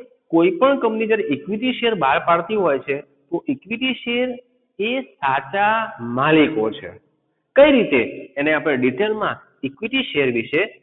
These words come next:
અભ્યાસ કરીશું. તો મિત્રો, share બજાર એક એવી વસ્તુ છે કે તમે જેટલા પૈસા કંપનીમાં રોકવા હોય, તેટલા રોકી શકો છો. ઇક્વિટી શેરમાં રોકી શકો છો, પ્રેફરન્સ શેરમાં રોકી શકો છો. તો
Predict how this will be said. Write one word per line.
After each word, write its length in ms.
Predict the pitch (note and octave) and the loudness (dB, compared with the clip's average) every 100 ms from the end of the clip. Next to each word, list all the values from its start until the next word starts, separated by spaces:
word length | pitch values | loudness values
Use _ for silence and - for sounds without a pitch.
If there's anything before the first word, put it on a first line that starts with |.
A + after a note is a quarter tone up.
| - | -14
અભ્યાસ 380 | G#2 A#2 A#2+ A2+ - | -8 -6 -4 -6 -8
કરીશું. 420 | A2 G2+ G2+ F#2 _ _ _ - | -6 -6 -10 -14 _ _ _ -4
તો 60 | A#3 | -4
મિત્રો, 260 | B3 C#4+ | -2 -6
share 320 | - C#3+ E3 | -6 -2 0
બજાર 320 | A3 A3 A#3+ G#3+ | 2 2 2 2
એક 280 | A#3 - | 0 0
એવી 200 | E3+ F3 | 0 0
વસ્તુ 380 | A#3 G#3 - F3 | 0 -2 2 2
છે 220 | D#3+ C#3 | 2 -2
કે 380 | A#2+ - _ G#3+ | -4 -8 _ -2
તમે 240 | G#3+ G3+ G3+ | -2 0 -2
જેટલા 380 | B2+ - G3+ | -2 -2 -2
પૈસા 360 | A3+ G3+ G3 G#3 | 0 0 -2 -4
કંપનીમાં 600 | G3+ D3 C#3 D3 C#3+ C#3 | -2 -4 -2 -4 -2 0
રોકવા 380 | B2 C3 G3+ A3+ | -2 0 2 4
હોય, 260 | G3 D#3 - _ _ | 2 -4 -8 _ _
તેટલા 280 | - - C3 | -4 -2 -2
રોકી 300 | A2 G#2 B2 | -2 -2 -4
શકો 360 | - F#2 G2 F#2+ | -4 -6 -8 -8
છો. 240 | - - _ _ _ D#3+ | -12 -20 _ _ _ -4
ઇક્વિટી 400 | D3+ F3 F#3+ G3 | 0 2 2 0
શેરમાં 260 | F#3+ F#3 | -4 -4
રોકી 240 | F#3 F3+ F#3+ | -4 -2 -2
શકો 300 | - F#3 F#3 | -2 0 0
છો, 120 | F#3+ F#3+ - _ | 0 -4 -12 _
પ્રેફરન્સ 440 | C#3+ C#3 C#3+ C#3+ C3+ | 2 2 2 -2 0
શેરમાં 300 | A#2 A2+ A2 | -4 -2 -2
રોકી 240 | G#2 A2+ | -2 -6
શકો 340 | - G2+ G#2 | -8 -8 -8
છો. 200 | G2+ G2 - _ _ | -8 -10 -14 _ _
તો 100 | B3+ | -6